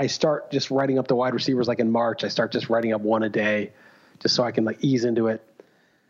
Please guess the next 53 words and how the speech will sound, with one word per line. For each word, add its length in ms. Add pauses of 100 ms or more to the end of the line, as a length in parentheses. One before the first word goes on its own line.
(160)
And, 380
uh, 480 (1040)
you 80
know, 120
so 120
I'm, 180
I'm 380
really 300
in 80
depth 240
in 80
the 60
wide 200
receivers. 340
And 80
then, 140
like, 220
you 40
know, 120
I 80
have 180
the 80
projections 480
for 80
the 80
running 240
backs 320
and 80
other 140
people 200
write 200
the 80
running 200
backs. 380 (680)
So 160
it 80
takes 240
me, 120
like, 120
another 220
month 360 (1120)
before 300
I 60
really 640
am 160
deep 240
into 140
the 80
running 240
backs 320
the 80
same 240
way 500